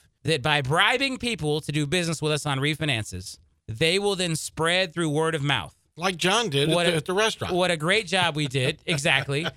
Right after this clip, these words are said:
Speaker 1: And tell friends and family and everyone what a great job we did. And that, that word of mouth advertising will be more powerful than what I gave up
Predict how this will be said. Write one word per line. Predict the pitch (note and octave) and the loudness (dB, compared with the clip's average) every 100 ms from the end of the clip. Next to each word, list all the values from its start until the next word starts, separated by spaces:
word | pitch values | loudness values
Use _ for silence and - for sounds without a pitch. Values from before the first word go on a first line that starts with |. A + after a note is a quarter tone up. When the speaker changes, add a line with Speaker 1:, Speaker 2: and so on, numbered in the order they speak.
| - - | -8 -2
Speaker 1:
And | F3 E3 | -2 0
tell | G3+ A3 | 0 0
friends | - G3+ G#3 F#3+ | -2 -2 -2 -4
and | F#3+ | -4
family | E3+ E3 F3+ F#3 F#3 | 0 0 0 -2 -2
and | F3 | 0
everyone | D#3+ F3 F3 E3+ F3 | 0 0 0 0 -2
what | E3 D#3 D3+ | -2 0 0
a | |
great | D#3+ G3+ | 0 0
job | B3 A3+ D#3 | 0 0 -2
we | C3 | -2
did. | A#2+ B2+ C3 _ _ _ | -2 -2 -6 _ _ _
And | F3 F3 D#3 | 0 2 0
that, | F3 C3+ | 0 0
that | F#3 A3 F3+ | 2 2 0
word | F#3 A3+ A#3 | 0 2 0
of | F#3 | 0
mouth | F#3+ G#3 F#3 - | 0 0 0 -2
advertising | F3+ D3+ D3+ C3 G2 F2 - G2+ _ - | -2 -2 -4 -2 -4 -4 -12 -20 _ -4
will | C#3 | -2
be | D3 D3 | 0 0
more | C#3+ F3 | 0 0
powerful | G3 F#3+ E3 C#3+ - A2+ G#2 A2 _ _ | -2 0 0 0 -2 -2 -2 -4 _ _
than | C#3+ C#3 | -2 0
what | C3 D3+ | 0 2
I | D3+ D3+ | 2 0
gave | D#3 D3+ C#3+ | 0 0 2
up | A3 C#3+ | 0 0